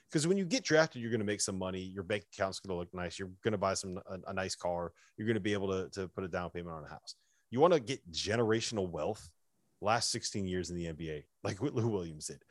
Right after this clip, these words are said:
That's how you go from being a guy that has some money to being someone that is, uh,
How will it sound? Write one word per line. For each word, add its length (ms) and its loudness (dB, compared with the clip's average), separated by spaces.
That's 220 6
how 60 6
you 140 2
go 200 4
from 160 -2
being 180 -2
a 60 -4
guy 160 2
that 100 -6
has 220 0
some 140 -2
money 300 0
to 100 0
being 180 -2
someone 440 0
that 240 0
is, 460 -10
uh, 280 -4